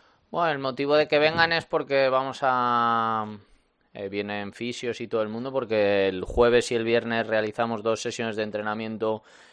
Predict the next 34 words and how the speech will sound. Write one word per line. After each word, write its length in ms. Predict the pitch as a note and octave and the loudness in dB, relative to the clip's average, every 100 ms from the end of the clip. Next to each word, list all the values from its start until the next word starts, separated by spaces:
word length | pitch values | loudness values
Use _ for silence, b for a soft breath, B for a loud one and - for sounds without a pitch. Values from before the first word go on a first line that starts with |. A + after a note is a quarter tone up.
| b _ | b _
eh, 640 | A2+ A2 A2 G#2+ A2 G#2+ G#2 G#2 G2+ G#2 _ - | -4 -2 0 0 -2 -4 -6 -8 -14 -18 _ -16
en 200 | G#2+ A2 | -8 -4
Eibar 400 | B2 B2+ B2+ A2+ | 0 4 4 4
y 80 | G2+ | -2
desde 240 | G2 G2+ | -2 -4
aquí 200 | F#2 G#2 | -4 -2
agradecerles 1120 | G2+ G2+ G2 - G2+ G2 G2 F#2+ F#2+ - - _ _ _ _ _ | -2 0 -2 -4 -6 -2 0 0 -4 -10 -20 _ _ _ _ _
públicamente 720 | A2+ G#2 G#2 G2+ G#2+ G#2 G2+ | -8 -4 0 0 -2 -2 2
la 200 | G2 F#2+ | 4 4
predisposición 760 | G2 F#2+ - G#2 G2+ - G#2 G2 | 2 -4 -4 -8 -8 -8 -8 -2
que 80 | G#2 | -2
han 140 | G2 | 0
tenido 420 | G2+ A2 G#2+ G#2 | -2 0 0 2
para, 380 | G2+ G2 F#2+ F#2 b b b | 4 4 4 0 b b b
para 200 | - A#2 | 2 2
que 80 | G#2+ | 4
podamos 360 | A2 A#2 A#2 A#2+ | 4 6 4 -2
entrenar 380 | A2 G#2 G2+ G2+ | -2 0 2 4
allí. 420 | G#2 B2 C#3 C#3+ b b b - | 4 2 -2 -4 b b b 0
Eh, 420 | A2+ G#2+ G#2 G#2 G#2+ | 4 8 8 6 4
y 40 | |
entonces 280 | G#2 A2 G#2 | 2 0 0
viene 240 | A#2 A2+ | -2 0
todo 140 | A2+ A2 | 2 2
el 60 | |
mundo 280 | G#2+ A#2 B2 | 0 -2 2
para 180 | B2+ B2 | 4 4
que 140 | A2+ | 2
cada 180 | G#2 G2 | 2 2
uno 220 | G2+ G2+ | 0 -2
pueda 180 | G#2+ G#2 | 2 2
seguir 640 | - G2+ G2 G2 F#2+ F#2+ | 0 -4 -2 -2 -4 -8
su 340 | - G2 F#2+ F#2+ | -8 -6 -6 -4
recuperación. 880 | G2 - F2+ F#2 F2+ - A2 G2 | -6 -6 -4 -2 -2 -2 -4 -4